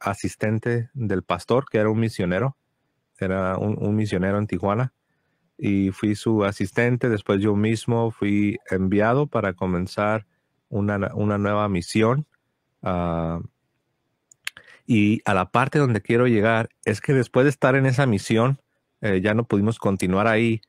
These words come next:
y nos movimos a, a otra ciudad, eh, ya en el estado de California. Y en esta otra ciudad donde yo estaba, hermano,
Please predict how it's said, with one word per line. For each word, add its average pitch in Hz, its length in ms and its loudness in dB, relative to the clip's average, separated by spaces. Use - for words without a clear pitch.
y 113 120 -2
nos 101 180 -2
movimos 107 580 0
a, 90 380 -2
a 98 140 -2
otra 98 280 -2
ciudad, 107 440 0
eh, 98 200 -2
ya 95 140 0
en 107 80 0
el 104 100 0
estado 95 300 -2
de 95 100 -4
California. 104 720 -2
Y 135 440 0
en 110 320 2
esta 131 240 0
otra 143 240 2
ciudad 120 300 2
donde 120 280 0
yo 104 100 0
estaba, 123 400 0
hermano, 101 440 -2